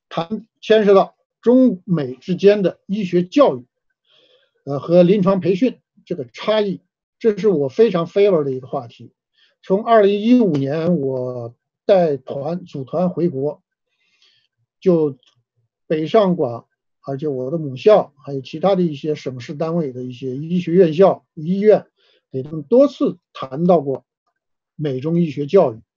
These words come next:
呃，临床培训这个大话题，每一次都是两到四个小时啊，呃，一扯，扯起来可以，可以扯到三四个小时。这个话题我是非常愿意跟大家分享，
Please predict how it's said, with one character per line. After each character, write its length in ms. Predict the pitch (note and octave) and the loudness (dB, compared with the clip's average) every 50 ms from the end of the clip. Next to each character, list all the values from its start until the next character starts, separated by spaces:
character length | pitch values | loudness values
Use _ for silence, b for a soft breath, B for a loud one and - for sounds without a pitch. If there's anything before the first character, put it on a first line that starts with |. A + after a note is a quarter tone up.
| _ _ _ _ _ _ | _ _ _ _ _ _
呃， 180 | B2 A#2 A#2 A#2 A2+ A#2 - - | -20 -20 -20 -18 -18 -20 -20 -14
临 200 | - C#3+ F3+ F#3 | -6 -2 -2 -2
床 180 | F3 E3+ D#3+ D#3+ | -2 -2 -6 -8
培 180 | - - C#3 | -8 -8 -8
训 260 | D#3 D#3+ G#3 F#3 F3+ _ _ _ _ _ _ | -6 -6 -6 -6 -6 _ _ _ _ _ _
这 100 | - C#3+ | -12 -12
个 240 | C3 B2+ B2 A#2+ - _ | -10 -10 -12 -14 -12 _
大 140 | - D#3 C3 | -10 -8 -6
话 180 | - D#3+ - | -6 -8 -8
题， 260 | - - B2 B2 C3+ _ _ | -8 -12 -16 -18 -18 _ _
每 300 | - D3 D3+ C#3+ D#3 F#3 | -12 -10 -8 -6 -4 -6
一 60 | G#3 F#3+ | -6 -6
次 180 | - B3+ G#3 | -4 -4 -4
都 160 | F3 F#3 F3+ | -2 -2 -2
是 220 | E3+ D#3+ C#3+ A#2+ - _ _ _ _ _ _ _ | -2 -4 -8 -10 -12 _ _ _ _ _ _ _
两 440 | C#3 D3 D#3+ D3+ C#3+ D3 D3 D3+ | -6 -4 -4 -4 -4 -6 -8 -2
到 200 | D#3+ G3 F3+ E3 | 2 2 2 2
四 240 | C#3 - - - C4 | 0 -4 -8 -6 -6
个 80 | G3+ D3 | -6 -6
小 220 | B2 C3+ A#2 A2+ | -8 -10 -12 -14
时 240 | A2 - C3 B2 - _ _ _ _ _ | -16 -18 -20 -20 -20 _ _ _ _ _
啊， 220 | _ C#3 B2 B2 _ _ _ _ _ _ _ _ _ _ _ _ | _ -16 -16 -16 _ _ _ _ _ _ _ _ _ _ _ _
呃， 640 | - - B2 B2 B2 B2 B2+ B2+ B2+ B2+ B2 B2+ C3+ | -20 -18 -16 -14 -12 -12 -10 -10 -10 -10 -10 -10 -8
一 240 | D#3 E3 F3+ F#3 | -4 -2 -2 -2
扯， 260 | F3 F3 - - D#3+ E3+ | -2 -6 -6 -4 -4 -4
扯 180 | F3 - D#3+ | -4 -4 -6
起 120 | D3+ - D3+ | -6 -4 -4
来 220 | C#3+ D3 D3 C#3 | -2 -2 -4 -6
可 180 | C3+ - - E3 | -6 -4 -2 -2
以， 300 | D3+ C#3+ C3+ B2+ B2+ - _ _ _ _ _ _ _ _ | 0 0 -2 -4 -6 -10 _ _ _ _ _ _ _ _
可 100 | _ E3+ | _ -8
以 40 | E3 | -8
扯 200 | - - C#3+ C#3 | -6 -6 -6 -4
到 160 | D3+ D#3 D3+ | -2 -4 -4
三 220 | C#3 - E3+ F3 | -2 -2 -2 -2
四 100 | E3+ - | -2 -6
个 60 | E3+ B2+ | -8 -10
小 160 | C3 A2+ A2+ | -10 -14 -16
时。 180 | - - A2+ _ _ _ _ _ _ _ _ _ _ _ _ _ | -20 -20 -20 _ _ _ _ _ _ _ _ _ _ _ _ _
这 140 | - F#3+ G3 | 0 2 6
个 400 | F#3 F3+ E3 E3 E3 D#3+ D#3 D3 | 6 6 6 6 4 4 2 2
话 240 | - F#3 F#3+ E3 - | 4 4 2 2 2
题 200 | - E3 D#3 D#3+ | 0 -2 -4 -2
我 220 | D#3 C#3 B2 A#2+ | -2 -2 -4 -4
是 200 | A#2+ D3+ D3 C#3 | -6 -6 -8 -4
非 180 | C3 - G3 F3+ | 0 2 2 2
常 160 | E3 D3 D3+ | 2 -2 -2
愿 200 | E3 E3 C#3+ C#3 | -4 -4 -4 -6
意 120 | C3 A#2+ | -8 -8
跟 200 | A#2+ D3+ C#3 C#3+ | -8 -8 -8 -6
大 140 | C3+ D3 C3+ | -6 -6 -6
家 140 | C#3 C3+ C3 | -6 -8 -8
分 180 | A#2+ D#3 E3+ D#3 | -6 -4 -4 -4
享， 320 | B2+ C3 B2 C#3 - - | -4 -6 -8 -10 -12 -14